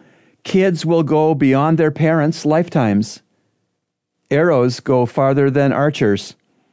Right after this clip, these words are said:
Number two, God would call children arrows because parents can aim their children at specific targets.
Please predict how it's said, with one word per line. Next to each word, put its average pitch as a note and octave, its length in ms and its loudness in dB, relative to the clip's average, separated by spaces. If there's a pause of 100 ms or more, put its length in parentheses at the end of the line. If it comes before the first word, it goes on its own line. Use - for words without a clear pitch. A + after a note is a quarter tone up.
(520)
Number C#3+ 180 2
two, G#3+ 600 0 (500)
God D#3+ 320 0
would C#3 220 0
call D3+ 300 0
children D3 360 0
arrows E3 460 0
because D#3+ 340 0
parents G3 500 -2
can - 380 -2
aim F#3 540 2
their C3+ 200 2
children C#3+ 600 0
at C#3 160 0
specific D3 600 -4
targets. - 720 -4